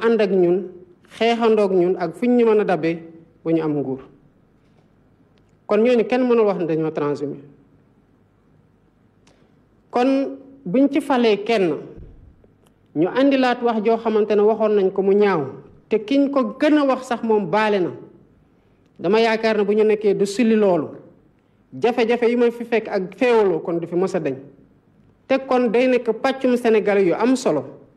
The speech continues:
parce que bu ma jëlee seen candidat kese, waxuma ñeneen sax ñoo xamante dem nañ voté feneen,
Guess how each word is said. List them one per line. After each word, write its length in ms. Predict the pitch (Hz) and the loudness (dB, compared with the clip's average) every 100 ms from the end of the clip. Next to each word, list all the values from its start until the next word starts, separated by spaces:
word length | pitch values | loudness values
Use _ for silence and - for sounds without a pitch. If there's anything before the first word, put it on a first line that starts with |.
| _ _ _ _ _ - | _ _ _ _ _ -4
parce 180 | 226 - | -4 0
que 120 | 220 | 0
bu 160 | 185 254 | 2 0
ma 100 | 277 | 0
jëlee 280 | 254 240 226 | 2 2 2
seen 240 | 226 233 | 0 0
candidat 420 | 233 214 185 180 | 0 0 0 -2
kese, 180 | 180 220 | -2 0
waxuma 280 | 220 208 202 | 0 0 2
ñeneen 340 | 196 214 202 190 | 4 4 2 0
sax 140 | 214 | -2
ñoo 160 | 220 202 | -2 0
xamante 260 | 196 180 | -2 -2
dem 140 | 165 185 | 0 2
nañ 180 | 175 160 | 2 2
voté 220 | 175 170 | -2 -2
feneen, 360 | 165 147 190 | -2 0 -2